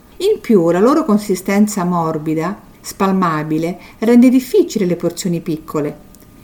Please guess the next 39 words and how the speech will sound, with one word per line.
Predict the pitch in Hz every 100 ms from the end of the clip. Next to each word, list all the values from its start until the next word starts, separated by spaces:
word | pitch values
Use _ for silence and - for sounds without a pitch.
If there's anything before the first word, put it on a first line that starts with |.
| - -
Non | 208
è | 214
possibile | 208 226 - 302 349 262
ridurli | 196 180 185 175
in |
cubetti | - 208 262 214 -
come | - 165 160
la | 156
feta | 202 180
o | 160
la |
mozzarella, | 156 156 - 240 269 190 160
ad | 151
esempio, | 156 156 147 - - - - -
e | 233 185
cento | - 240 254 214
grammi | 190 208 208
di | 175
stracchino | 175 - 180 - 202 175 156 156 170
finiscono | - 202 208 - 175
in |
fretta | 170 240 247 220 165
spalmati | - 160 160 165 165
sul | - 165
pane. | - 151 143 139 - - - -
Va | 302 427 381
detto | 185 - 220
però | 262 208 170
che | -
anche | 330 392 254
cinquanta | 233 190 208 214 196
grammi | 170 160 151 151 165 185 - -
danno | 208 262 359
vita | 311 180 175
a |
una | 202
porzione | 214 269 - 440 339
abbastanza | 160 175 - 254 262 214
calorica | 180 170 185 156 151 -